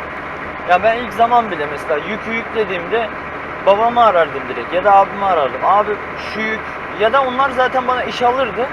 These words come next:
Gitmeden de tarif ederdi. "Yani bu fabrika şurada, şu şekilde yükleniyor, şunlara dikkat et, bunlara dikkat et." Çünkü ben hani sektörün acemisiydim. Tamam, düz yolda herkes araç kullanır.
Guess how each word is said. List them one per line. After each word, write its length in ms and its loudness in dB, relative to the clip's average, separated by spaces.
Gitmeden 420 -2
de 160 -2
tarif 360 4
ederdi. 340 -2
"Yani 160 0
bu 40 -6
fabrika 560 4
şurada, 560 2
şu 140 -8
şekilde 420 -2
yükleniyor, 540 -4
şunlara 540 -2
dikkat 400 -2
et, 120 -2
bunlara 400 2
dikkat 380 -2
et." 80 -6
Çünkü 180 -8
ben 140 2
hani 260 2
sektörün 500 -2
acemisiydim. 680 -2
Tamam, 340 0
düz 200 -4
yolda 260 2
herkes 340 0
araç 280 4
kullanır. 460 -6